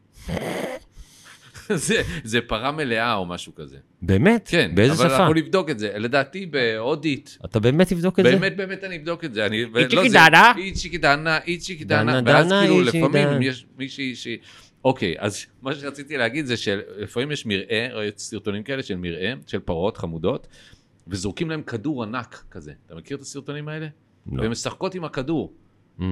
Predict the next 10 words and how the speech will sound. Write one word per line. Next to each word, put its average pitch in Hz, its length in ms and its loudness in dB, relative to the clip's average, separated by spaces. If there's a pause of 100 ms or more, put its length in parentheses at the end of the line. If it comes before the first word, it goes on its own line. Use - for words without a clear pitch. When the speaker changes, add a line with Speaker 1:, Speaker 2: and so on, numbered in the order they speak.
(200)
Speaker 1:
רצות, 120 520 -6
פאף, 156 280 -6
Speaker 2:
כן. 185 120 0
Speaker 1:
האם, 156 180 2
האם 135 340 -4
נוגחת 123 300 0
Speaker 2:
כן. - 180 0
Speaker 1:
עם 117 100 -8
הכדור 107 420 -6
וזה. 95 40 -2